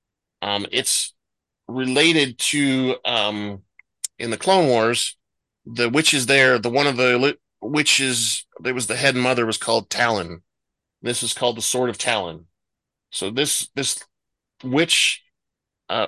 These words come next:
originally manifested this sword, and it was, uh, you know, used in so many battles and so revered that they, uh, you know, kept it in a witchy, uh, you know, cloud location,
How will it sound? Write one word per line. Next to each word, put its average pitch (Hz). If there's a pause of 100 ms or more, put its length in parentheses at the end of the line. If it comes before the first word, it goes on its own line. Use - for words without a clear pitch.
originally 127
manifested 135
this 110
sword, 104 (840)
and 113
it 98
was, -
uh, 95
you 101
know, 85 (360)
used 135
in 127
so 127
many 123
battles 117
and 113
so 127
revered 120
that 101
they, 110
uh, 95 (500)
you -
know, 95
kept -
it 104
in 107
a 98
witchy, 104
uh, 85 (680)
you 104
know, 80
cloud 110 (560)
location, 95